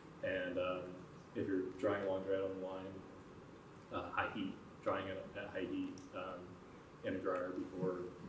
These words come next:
um, taking it in will also help destroy that toxin. So the secondary problem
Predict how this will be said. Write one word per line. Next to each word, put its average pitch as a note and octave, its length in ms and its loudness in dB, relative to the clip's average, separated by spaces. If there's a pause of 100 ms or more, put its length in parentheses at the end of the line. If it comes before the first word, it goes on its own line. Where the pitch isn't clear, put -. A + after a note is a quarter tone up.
(520)
um, F2+ 180 0 (380)
taking F2+ 260 2
it F2 180 0
in F2 120 -2 (140)
will F2 80 4
also - 220 0
help - 240 -4 (120)
destroy - 220 -2
that - 220 -2
toxin. - 420 -8 (480)
So G#2+ 120 10
the G2+ 80 8
secondary A#2+ 640 10 (280)
problem B2 500 10